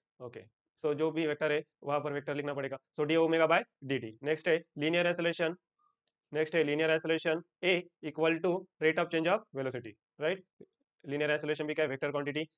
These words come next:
that's why dv by dt, okay? नेक्स्ट है, नेक्स्ट फॉर्मूला V equal to r omega, relation between linear velocity and angular velo-, angular velocity which is nothing but the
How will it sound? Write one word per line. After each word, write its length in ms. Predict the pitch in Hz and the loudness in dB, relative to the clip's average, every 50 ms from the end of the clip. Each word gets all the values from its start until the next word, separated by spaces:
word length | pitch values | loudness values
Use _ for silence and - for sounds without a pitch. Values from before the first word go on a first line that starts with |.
| _ - 143 | _ -10 -8
that's 180 | 139 139 - 151 | -8 -6 -2 -2
why 80 | 151 165 165 _ _ _ - - | -2 -2 -2 _ _ _ -8 -6
dv 180 | 147 147 156 156 143 | -2 0 0 2 2
by 100 | 151 202 226 - _ _ _ - 127 139 | 2 0 0 -4 _ _ _ -10 -6 -6
dt, 200 | 135 139 113 101 107 _ - 156 151 | -6 -6 -6 -14 -16 _ -8 -6 -2
okay? 180 | 156 156 156 156 _ _ _ _ _ _ _ _ _ - 143 156 | 0 0 0 0 _ _ _ _ _ _ _ _ _ -4 0 0
नेक्स्ट 220 | 170 180 175 - | 0 0 0 2
है, 100 | 190 165 170 - _ _ _ _ _ _ _ _ _ _ _ _ _ _ _ _ - | 2 2 2 0 _ _ _ _ _ _ _ _ _ _ _ _ _ _ _ _ -8
नेक्स्ट 280 | 151 151 170 160 135 - | -4 -2 -2 -2 -2 0
फॉर्मूला 300 | 160 156 160 175 160 156 165 135 135 | 2 2 4 4 4 2 2 0 -2
V 120 | 165 185 185 | 0 0 0
equal 240 | 180 170 165 160 180 | 0 0 0 0 0
to 80 | 190 196 _ _ _ _ - | -2 -4 _ _ _ _ -6
r 120 | 147 143 147 | -4 -2 -2
omega, 200 | 139 135 131 131 | -2 -2 -2 0
relation 320 | 151 165 180 180 180 175 175 | 0 0 0 0 0 0 0
between 260 | 160 175 180 185 196 _ _ _ - | 0 0 0 0 0 _ _ _ -6
linear 260 | 151 151 160 180 185 180 | -2 0 2 2 2 2
velocity 340 | 175 175 175 185 170 180 175 175 _ - | 2 2 0 0 0 0 0 -2 _ -4
and 320 | - 160 180 175 185 - 143 | -2 0 0 0 -2 -4 -6
angular 240 | 151 156 156 170 170 | -4 -2 0 0 0
velo-, 240 | 175 175 175 180 - - - - | 0 0 -2 -2 -6 -10 -14 -8
angular 220 | 160 147 151 170 170 175 | -6 -2 0 0 0 2
velocity 320 | 175 175 170 165 170 180 185 _ _ - | 0 -2 -2 -2 -4 -4 -6 _ _ -10
which 220 | 143 151 143 170 | -8 -6 -4 -2
is 80 | 165 165 | -2 -2
nothing 240 | 160 160 170 165 165 | -2 -2 0 -2 -2
but 100 | 160 151 160 | 0 0 0
the 100 | 175 | 0